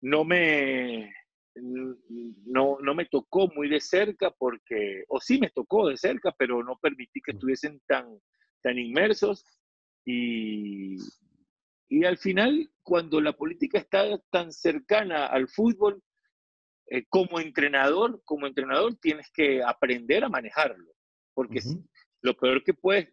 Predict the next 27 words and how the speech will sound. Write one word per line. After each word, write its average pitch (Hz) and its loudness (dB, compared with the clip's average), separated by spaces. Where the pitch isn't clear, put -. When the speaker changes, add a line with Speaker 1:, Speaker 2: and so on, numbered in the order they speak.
Speaker 1:
lo 131 0
peor 135 2
que 190 -4
puedes 180 0
tener, 135 -2
lo 135 0
que 123 -20
peor 165 2
que 220 -4
puedes 214 0
hacer 156 0
es 123 -4
pelearte 151 0
con, 101 -8
con 113 -8
la 98 -4
política, - -4
porque - -8
al - -2
final 139 -2
son, 147 -6
son 127 -4
gobierno. 120 0
Speaker 2:
Ujú. 104 -6
Speaker 1:
Entonces 135 -2
hay 127 0
que 127 0